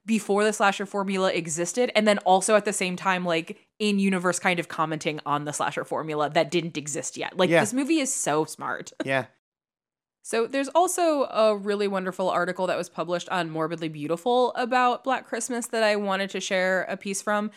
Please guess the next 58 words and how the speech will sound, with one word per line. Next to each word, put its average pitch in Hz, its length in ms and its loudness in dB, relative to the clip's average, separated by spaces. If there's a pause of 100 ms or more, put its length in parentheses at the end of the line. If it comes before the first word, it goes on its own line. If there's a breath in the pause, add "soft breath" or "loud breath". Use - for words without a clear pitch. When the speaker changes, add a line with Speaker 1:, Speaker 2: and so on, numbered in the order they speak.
(240 loud breath)
Speaker 1:
Uh, 170 280 2
this 190 280 -4
piece 196 320 -6
goes 175 480 2
really 175 560 2
in 170 180 -2
depth 156 320 0
on 151 420 0
kind 151 220 -6
of 151 80 -6
the 156 100 -6
police 151 420 -4
failure, 180 460 2 (280 loud breath)
but 190 160 -2
there 170 160 4
was 160 340 2
a 156 460 -2
little 156 500 -2
section 160 480 -2
towards 156 300 -6
the 160 100 -4
end 147 300 -2
that 147 120 0
I 147 60 0
thought 143 240 -2
was 143 140 -10
really 143 180 -4
wonderful 139 360 -6
that 156 100 -4
I 151 60 -4
wanted 143 160 -8
to 135 40 -12
share. 156 420 -6
Speaker 2:
Mm-hmm. 156 280 -4 (440 soft breath)
Speaker 1:
And 202 100 -2
it 190 100 -4
says, 175 220 0
"So 185 80 -4
Bob 220 280 4
Clark 226 260 0
had 185 160 -2
a 170 240 -6
backstory 165 500 0
mapped 151 260 0
out 156 160 0
for 170 120 -6
Billy, 151 420 -4
but 185 280 -10
the 180 60 -2
deliberate 170 460 0
exclusion 180 560 -2
of 170 100 0
it 170 100 0
in 165 120 -4
the 156 80 -4
film 165 300 -4
speaks 160 300 -8
volumes. 151 640 -2